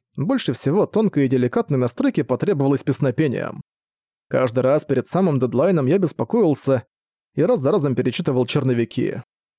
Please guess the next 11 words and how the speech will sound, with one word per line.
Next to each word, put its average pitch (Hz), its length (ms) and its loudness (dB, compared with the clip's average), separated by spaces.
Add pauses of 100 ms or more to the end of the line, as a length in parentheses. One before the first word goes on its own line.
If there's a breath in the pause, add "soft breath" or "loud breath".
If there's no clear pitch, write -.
(340)
Я - 120 -2
пытался 135 400 -2
сделать 131 320 0
их 123 80 -2
чем-то 127 280 -2
средним 156 420 0
между 151 260 2
тем, 208 220 0
что - 120 -4
называют 127 500 2
заклинаниями, 139 920 0